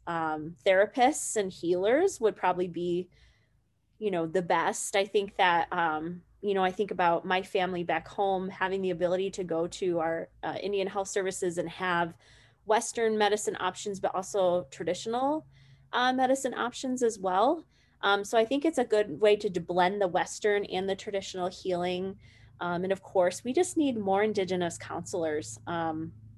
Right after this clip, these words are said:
I think that's kind of like the first start is we really just need to encourage more Indigenous folks to, to go into that field.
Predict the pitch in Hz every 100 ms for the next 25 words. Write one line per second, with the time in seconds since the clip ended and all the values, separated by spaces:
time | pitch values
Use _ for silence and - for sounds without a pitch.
0 | - - 185 202 185 190 196 - - 240
1 | 220 170 - 175 - 175 - - 196 190
2 | - - 165 165 160 - 180 185 185 190
3 | 185 180 - 180 170 196 170 196 185 175
4 | 190 180 175 170 - - - - - 202
5 | 208 202 190 - 170 - - 175 156 -
6 | 180 165 170 165 - - - - -